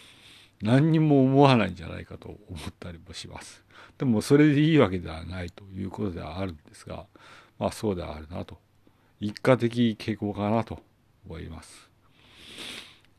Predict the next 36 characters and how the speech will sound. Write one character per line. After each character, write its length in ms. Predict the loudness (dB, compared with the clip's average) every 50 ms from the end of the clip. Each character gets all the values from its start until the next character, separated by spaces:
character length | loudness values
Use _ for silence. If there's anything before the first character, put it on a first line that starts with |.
| _ _ _ _ _ _ _ _ _ _ _ _ _ _ _ _ _ _ _ _ _ _ _ _ _ _ _ _ _ _ _ _ -6
ま 420 | -4 -2 -2 -2 -4 -8 -12 -16 -18
あ、 20 | _ _ _ _ _ _ -6
日 180 | -4 -4 -4 0
系 300 | 2 4 4 4 4 4
は 340 | 4 2 0 -2 -4 -6 -6
い 60 | -4
わ 120 | -4 -4
ゆ 100 | -4 -4
る 120 | -6 -10 -14
外 340 | -18 -20 -10 -6 -4 -4
付 260 | -4 -6 -6 -2 -2 0
け 40 | 0
の 300 | 2 0 0 0 -2 -2 -4
コ 100 | -4 -2
ン 200 | -2 -2 -4 -6
ピ 120 | -6 -4 -2
ュ 180 | 0 0 0
ー 40 | -2 -4 _ 0
タ 80 | 2
ー 220 | 4 4 4 2 0
を 380 | 0 -2 0 0 0 0 -2 -4
接 200 | -10 -10 -12 -10
続 280 | -8 -6 -8 -6 -6
し 120 | -8 -6 -4
な 160 | -4 -2 -4
い 80 | -4
と 320 | -6 _ -4 -2 0 0 0
意 140 | 0 0 0
味 120 | 0 0
が 140 | -2 -4 -8
な 320 | -8 -8 -6 -4 -4 -2
い 80 | -4 -4
ん 180 | -6 -8 -14 -18 -20 -20 -20
で 120 | -20 -20 -20
す 140 | -20 -14 -6
が、 360 | -2 0 0 0 0 -2 -6